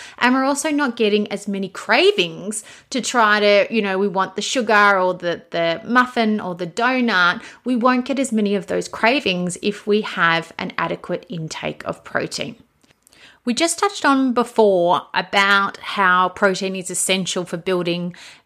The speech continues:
maintaining, and even repairing our muscle na-, mass. But we also know too that the higher amount of muscle that we have, the higher metabolism we have also. So if you are someone that's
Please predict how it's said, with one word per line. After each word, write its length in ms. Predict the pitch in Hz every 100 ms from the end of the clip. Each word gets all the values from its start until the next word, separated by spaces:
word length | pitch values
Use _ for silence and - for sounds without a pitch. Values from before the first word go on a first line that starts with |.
| -
maintaining, 760 | 190 190 190 - 185 180 180
and 160 | - 180
even 340 | 185 170 175
repairing 840 | 165 165 - - 202 226 254 269 -
our 140 | 269
muscle 380 | 254 247 - 226
na-, 240 | 190 233 -
mass. 480 | 220 320 - - - - - - -
But 320 | 240 220 -
we 200 | 208 247
also 440 | - 240 320 - 339
know 220 | 285 233
too 720 | 220 - 247 247 175 151 220 - _ -
that 380 | 202 208 - 202
the 160 | 208
higher 800 | 202 - 254 262 302 302 294 294 -
amount 640 | 220 208 202 208 254 247 -
of 120 | 208
muscle 380 | 202 190 196 185
that 180 | 175
we 120 | 190 175
have, 720 | - 349 302 160 139 - - - - - -
the 60 | -
higher 520 | - - 196 190 190
metabolism 800 | 202 202 - 180 175 170 180 175
we 100 | 185
have 320 | - - 160 -
also. 520 | 175 180 - - - - - - -
So 220 | - 262
if 360 | 254 - 269 294
you 200 | 349 359
are 300 | - 285 285
someone 460 | 262 254 247 247 226
that's 280 | 202 -